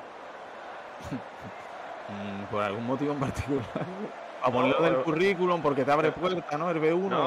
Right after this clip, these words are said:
Speaker 2: No, porque, porque entiendo que le verá futuro para irse del Barça.
Speaker 1: Y también. No, hombre, y también pa-, pa despistar, ¿no? Porque es verdad que en España yo creo que somos de los países que, que el inglés no, no es nuestro fuerte.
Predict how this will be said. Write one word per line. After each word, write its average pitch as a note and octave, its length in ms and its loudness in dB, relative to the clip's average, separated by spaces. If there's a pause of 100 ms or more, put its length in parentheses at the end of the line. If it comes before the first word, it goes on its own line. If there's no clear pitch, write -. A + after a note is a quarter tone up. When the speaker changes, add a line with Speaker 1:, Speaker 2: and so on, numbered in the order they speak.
(240)
Speaker 2:
No, A2+ 60 0
porque, A#2+ 200 4 (120)
porque A2+ 160 2
entiendo A2+ 320 2
que A#2+ 80 4
le B2+ 100 6
verá C3 220 4
futuro B2+ 460 2
para A#2+ 120 2
irse A2+ 160 0
del A#2 120 2
Barça. D#3 260 -2 (960)
Speaker 1:
Y - 60 -8
también. - 300 -10 (480)
No, G2+ 60 -2
hombre, G#2 180 2
y - 20 -6
también - 280 -8
pa-, G2+ 240 -2
pa A2 180 -2
despistar, G2+ 480 -4
¿no? A2+ 80 -8
Porque A#2 140 -4
es G2 40 -4
verdad G#2 200 2
que G#2 80 -2
en G#2 60 -4
España G#2 360 -6 (560)
yo G#2+ 140 -4
creo G#2+ 60 2
que G#2+ 80 2
somos A2+ 200 -4
de A2 60 2
los G#2 80 0
países G#2+ 320 -2
que, A2+ 280 -2
que G#2+ 60 -8
el G2+ 80 -8
inglés F#2+ 320 -8
no, G#2 80 -10 (880)
no G#2 60 -8
es G2 40 -8
nuestro G2 220 -10
fuerte. - 280 -4